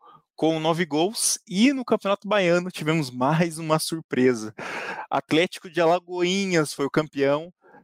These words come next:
eh, superou com gol contra a expulsão a vencer o Bahia de Feira. Então não chegou na final nem o Bahia,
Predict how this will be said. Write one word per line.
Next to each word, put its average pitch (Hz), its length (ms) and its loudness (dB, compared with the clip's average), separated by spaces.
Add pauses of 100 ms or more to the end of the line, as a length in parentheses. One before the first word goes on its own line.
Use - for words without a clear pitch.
(100)
eh, 131 360 2
superou 143 500 0
com 156 220 -8
gol 151 200 2 (120)
contra 147 640 0
a 120 40 2
expulsão - 480 -4
a 156 60 -2
vencer 151 320 -2
o 156 40 -8
Bahia 147 300 0
de 156 140 -12
Feira. 139 440 0
Então 139 340 -2
não 170 140 -6
chegou 165 300 -4
na 190 80 2
final 170 320 -2
nem 185 220 -2
o 233 40 -10
Bahia, 214 540 2